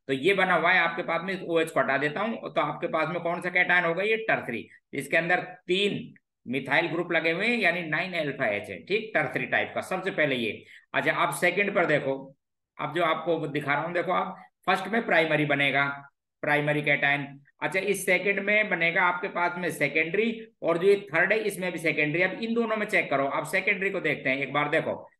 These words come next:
ये secondary जो आपके पास में second compound का कैटायन है, और ये third compound का कैटायन है, ये भी secondary type का है,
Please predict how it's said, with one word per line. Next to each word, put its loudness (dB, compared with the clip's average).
ये 2
secondary 0
जो 2
आपके 2
पास 0
में 0
second -2
compound 0
का -2
कैटायन 4
है, -2
और 2
ये 2
third 2
compound 0
का 0
कैटायन 2
है, -6
ये -2
भी -4
secondary -2
type 0
का -2
है, -4